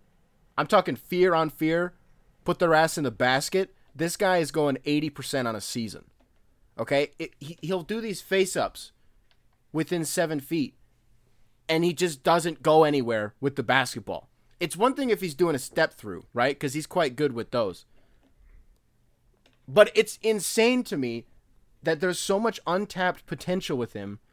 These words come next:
from a, a, a physicality standpoint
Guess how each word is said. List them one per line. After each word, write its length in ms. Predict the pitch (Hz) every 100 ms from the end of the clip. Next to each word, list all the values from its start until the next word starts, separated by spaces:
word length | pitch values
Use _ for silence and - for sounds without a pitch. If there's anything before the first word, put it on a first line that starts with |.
| _ _
from 180 | - 151
a, 200 | 135 117 -
a, 220 | 104 101 113
a 60 |
physicality 880 | - 180 165 - 160 185 202 208 202 - _
standpoint 680 | - 214 214 208 226 233